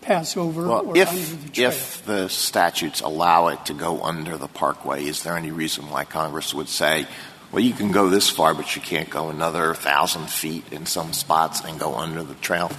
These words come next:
Speaker 1: Uh, because they wanted to keep the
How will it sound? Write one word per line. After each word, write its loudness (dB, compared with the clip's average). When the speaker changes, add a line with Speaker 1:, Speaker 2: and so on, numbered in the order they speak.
Speaker 1:
Uh, 6
because 0
they 2
wanted 0
to -4
keep -6
the -2